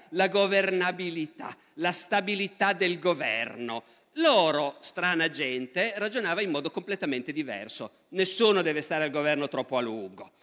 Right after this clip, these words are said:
Nessuno deve prendere troppo potere, perciò i priori restano in carica due mesi. Dopo due mesi se ne fanno degli altri.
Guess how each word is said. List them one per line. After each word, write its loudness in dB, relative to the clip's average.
Nessuno 6
deve 4
prendere 2
troppo 0
potere, -6
perciò 0
i -6
priori 0
restano -2
in -4
carica -6
due -2
mesi. -6
Dopo 4
due 4
mesi 2
se 0
ne 4
fanno 0
degli 2
altri. -4